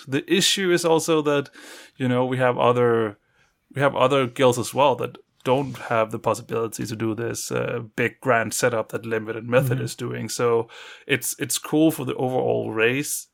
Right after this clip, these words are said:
Speaker 1: between those two guilds to see what will they do next, how will they figure out how to beat each other. But it's all, it also increases the, you know, the whole, uh, preparation and all the people that you need to get involved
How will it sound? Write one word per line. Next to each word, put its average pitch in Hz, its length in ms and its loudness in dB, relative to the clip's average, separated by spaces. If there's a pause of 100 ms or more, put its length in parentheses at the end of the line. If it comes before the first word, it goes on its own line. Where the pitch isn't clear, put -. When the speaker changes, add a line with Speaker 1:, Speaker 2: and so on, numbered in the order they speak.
Speaker 1:
between 117 360 -2
those 123 220 4
two 156 160 0
guilds 170 340 -2
to 127 60 -4
see 113 260 -4 (360)
what 120 160 -2
will 120 140 -4
they 113 100 -6
do 117 180 -4
next, 123 360 2
how 113 100 -4
will 117 120 -8
they 120 120 -8
figure 117 340 -6
out 120 160 -4
how 117 100 -8
to - 120 -14
beat 170 220 0
each 143 160 -4
other. 123 240 -2
But 120 200 -2
it's 117 140 -6
all, 127 220 2
it 127 160 -8
also 127 420 0 (420)
increases 139 720 0
the, 117 340 2
you 117 80 -4
know, 107 200 -2
the 113 160 -8
whole, 117 480 0 (1000)
uh, - 260 -8 (300)
preparation 123 800 0
and 113 160 -8
all 117 160 0
the 117 80 -8
people 131 440 -6
that 117 140 -6
you 117 80 -10
need 117 180 -8
to 117 100 -10
get 117 180 -4
involved 117 640 2